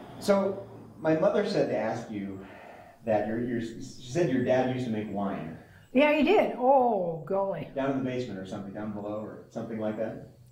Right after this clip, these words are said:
Speaker 2: He sure did make darn good wine. No wine like they do.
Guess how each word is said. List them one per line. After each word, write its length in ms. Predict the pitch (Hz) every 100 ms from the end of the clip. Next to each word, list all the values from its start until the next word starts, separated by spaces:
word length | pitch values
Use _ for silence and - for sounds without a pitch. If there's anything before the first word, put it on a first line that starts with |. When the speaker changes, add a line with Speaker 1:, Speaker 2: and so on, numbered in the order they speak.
| - - - - - - - - - - - -
Speaker 2:
He 160 | 214 208
sure 320 | - 254 254
did 240 | 220 196
make 400 | 185 226 226 175
darn 420 | 180 220 254 247 220
good 180 | 240 214
wine. 340 | 208 190 190
No 120 | 220
wine 360 | 247 220 240 233
like 200 | 226 -
they 100 | 226
do. 220 | 220